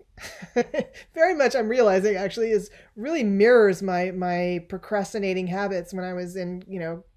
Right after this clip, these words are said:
graduate school or college, where, wherever, right? Where, you know, I would do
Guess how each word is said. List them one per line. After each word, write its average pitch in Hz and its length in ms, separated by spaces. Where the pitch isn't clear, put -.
graduate 190 440
school 185 480
or 180 120
college, 214 520
where, 226 240
wherever, 208 440
right? 185 260
Where, 190 540
you 220 80
know, 196 100
I 202 60
would 220 100
do 254 140